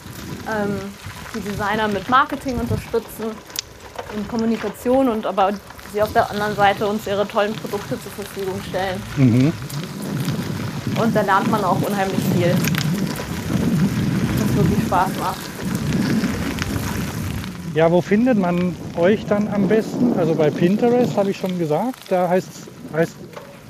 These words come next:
Speaker 1: Genau,
Speaker 2: lauft ihr
Speaker 1: da
Speaker 2: da auch unter dem Namen All That I
Speaker 1: Genau,
Speaker 2: Want?
Speaker 1: All That I Want. Oder halt über unsere Seite w w w all that i want dot com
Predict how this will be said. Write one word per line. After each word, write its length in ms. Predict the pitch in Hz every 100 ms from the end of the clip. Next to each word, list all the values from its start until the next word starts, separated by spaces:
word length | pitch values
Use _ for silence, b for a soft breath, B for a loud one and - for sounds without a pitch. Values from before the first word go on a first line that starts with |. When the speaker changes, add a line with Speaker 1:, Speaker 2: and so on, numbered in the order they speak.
| - - - - - - -
Speaker 1:
Genau, 220 | 135 123 156
Speaker 2:
lauft 180 | 220
ihr 60 | 208
Speaker 1:
da 140 | 175
Speaker 2:
da 0 | 147
auch 220 | 156 185
unter 160 | 226 220
dem 160 | 202
Namen 260 | 196 196 190
All 180 | 180 190
That 140 | 190
I 40 |
Speaker 1:
Genau, 320 | 285 240 226 240
Speaker 2:
Want? 120 | 220
Speaker 1:
All 100 | 220
That 20 | 208
I 20 |
Want. 300 | 190 190 196 208
Oder 300 | 208 208 202 - - - -
halt 160 | 214 208 - - -
über 180 | 233 220
unsere 320 | 226 214 208
Seite 640 | 190 208 254 254 254 247
w 100 | 220
w 160 | 214 190
w 160 | 202 190
all 220 | 202 196
that 100 | 190
i 40 |
want 240 | 196 196 - -
dot 240 | - -
com 140 | 247